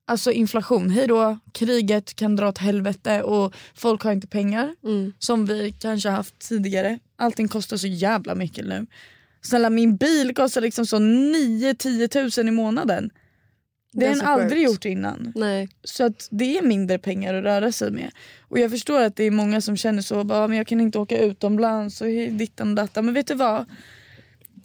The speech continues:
Speaker 1: För det första finns det familjer som aldrig har haft råd att åka utomlands. De har aldrig haft möjligheten till det. Och många av oss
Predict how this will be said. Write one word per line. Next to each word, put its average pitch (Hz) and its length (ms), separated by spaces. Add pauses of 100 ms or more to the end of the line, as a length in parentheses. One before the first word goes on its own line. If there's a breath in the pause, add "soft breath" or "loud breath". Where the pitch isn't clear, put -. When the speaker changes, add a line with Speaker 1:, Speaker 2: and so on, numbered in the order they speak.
(120)
Speaker 1:
För 311 120
det 320 60
första 330 260
finns 269 180
det 233 60
familjer 220 400
som 202 260
aldrig 202 360
har 185 40
haft 185 220
råd 208 160
att - 80
åka - 160
utomlands. - 580 (840)
De 247 140
har 254 60
aldrig 233 380
haft 214 120
möjligheten 196 540
till - 100
det. - 160 (1080)
Och 214 320
många 233 360
av 214 120
oss - 520